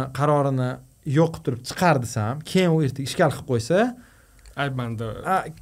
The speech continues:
Speaker 1: ko'proq ayb bo'lishi mumkin. Keyin odamlar aytishi mumkin-da, "Ha, mana, ka-, ya'ni kompyuter nima desa, shuni qilish ehtimoli balandmikin", deyapman. Yoki, a, nima deydi, anu, su-, ma-, ma-, ma-, mana shunaqa narsalar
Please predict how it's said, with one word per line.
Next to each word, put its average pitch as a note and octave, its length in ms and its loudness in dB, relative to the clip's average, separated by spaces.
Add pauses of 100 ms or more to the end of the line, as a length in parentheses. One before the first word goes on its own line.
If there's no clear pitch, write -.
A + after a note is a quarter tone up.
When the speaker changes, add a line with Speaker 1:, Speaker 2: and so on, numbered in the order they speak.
Speaker 1:
ko'proq G#3 360 6 (120)
ayb F#3 160 6
bo'lishi C#3 220 6
mumkin. C3 180 -4
Keyin D#3+ 140 2
odamlar E3+ 200 4
aytishi D#3+ 160 0
mumkin-da, E3+ 300 2
"Ha, E3+ 240 4
mana, C3 300 0 (420)
ka-, D#3+ 160 -4 (160)
ya'ni D#3+ 300 4 (320)
kompyuter F#3 340 2
nima F#3 140 2
desa, F#3 120 -2
shuni G3 220 0
qilish F3 240 -2
ehtimoli F3+ 400 4
balandmikin", D#3+ 540 4
deyapman. B2+ 260 2
Yoki, D#3+ 240 0 (340)
a, C#3+ 380 4 (340)
nima D3 200 0
deydi, D#3 200 4 (640)
anu, D3+ 180 -2 (240)
su-, D#3+ 200 -10 (220)
ma-, E3+ 180 0
ma-, F3 160 2
ma-, F3+ 160 4
mana F3+ 120 4
shunaqa G#3+ 220 2
narsalar F#3+ 540 4